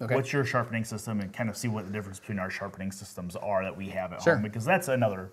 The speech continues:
Speaker 2: kind of hot topic is,
Speaker 1: Right.
Speaker 2: is sharpening and how we get my stuff sharp.
Speaker 1: Yeah, and we can get into technique at some point, but I don't think I
Speaker 2: Yeah.
Speaker 1: wanna do that right now. But I will say that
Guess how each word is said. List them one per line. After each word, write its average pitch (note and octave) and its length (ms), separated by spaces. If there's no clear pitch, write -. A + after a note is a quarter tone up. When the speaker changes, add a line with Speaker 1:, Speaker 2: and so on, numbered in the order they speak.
Speaker 2:
kind F2+ 140
of F2 60
hot - 340
topic E2+ 420
is, E2 240
Speaker 1:
Right. A#2+ 160
Speaker 2:
is A#2 60
sharpening F#2+ 320
and F2+ 60
how F2+ 140
we E2+ 80
get E2+ 80
my - 80
stuff - 240
sharp. - 320
Speaker 1:
Yeah, A#2 180
and D#3+ 80
we E3+ 40
can D#3+ 140
get C#3 120
into A2 160
technique A#2 440
at G2+ 120
some G2+ 140
point, F#2+ 260
but G#2+ 120
I - 20
don't G#2 160
think G2+ 160
I G#2 60
Speaker 2:
Yeah. F#2+ 60
Speaker 1:
wanna F#2+ 140
do F#2 140
that F#2 180
right F#2+ 180
now. F#2+ 300
But G2+ 200
I C#3+ 80
will D3+ 180
say D3+ 280
that B2+ 280